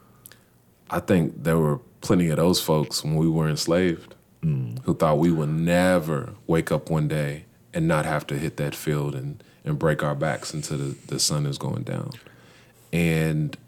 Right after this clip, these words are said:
Speaker 1: I think about that, again, to give me a sense of hope. I also think about people who would go to downtown Louisville and see Negroes only or colored only or white only signs.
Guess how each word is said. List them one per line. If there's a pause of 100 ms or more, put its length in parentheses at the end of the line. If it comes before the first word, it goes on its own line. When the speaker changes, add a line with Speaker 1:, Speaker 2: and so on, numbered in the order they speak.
(360)
Speaker 1:
I
think
about
that,
again, (200)
to
give
me
a
sense
of
hope.
I
also
think
about (160)
people
who (320)
would
go
to
downtown
Louisville (460)
and
see
Negroes
only (120)
or
colored
only
or
white
only
signs.